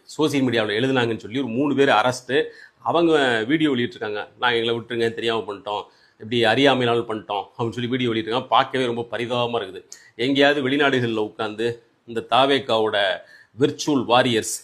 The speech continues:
எதையாவது உசுப்பேத்தி எழுதி விட்டு அதை நம்பி அதுதான் ரியாலிட்டி நினைச்சுக்கிட்டு இங்க இந்த லோக்கல்ல இருக்கிற சின்ன சின்ன வேலை பார்க்குற இளைஞர்கள் இந்த மாதிரி எதையாவது உணர்ச்சி வசப்பட்டு பேசி இப்ப புடிச்சு வச்சு உள்ள வச்சு நுங்கெடுக்கிறாங்க. ஒரு இக்கட்டான நேரத்தில் தன்னுடைய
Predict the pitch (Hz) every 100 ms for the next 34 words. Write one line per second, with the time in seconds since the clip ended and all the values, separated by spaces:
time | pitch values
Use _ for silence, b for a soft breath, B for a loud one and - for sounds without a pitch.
0 | _ 110 120 131 131 113 123 156 117 135
1 | 107 117 107 123 113 98 113 117 117 b
2 | b 98 123 160 147 147 143 160 170 165
3 | 131 135 139 156 120 131 160 151 139 123
4 | 117 113 107 92 135 - 135 139 - -
5 | 123 117 156 156 139 120 123 131 - 220
6 | - 131 113 139 127 123 107 107 92 87
7 | 101 120 151 127 110 139 143 B - 120
8 | 131 135 117 120 131 120 139 - 123 117
9 | 101 101 117 117 143 123 131 127 117 120
10 | 113 123 104 - 185 - B B B B
11 | B 117 127 123 113 107 101 98 - B
12 | B B B B B B B 165 170 160
13 | 160 208 208 196 196 185 151 151 151 143
14 | 117 - 131 131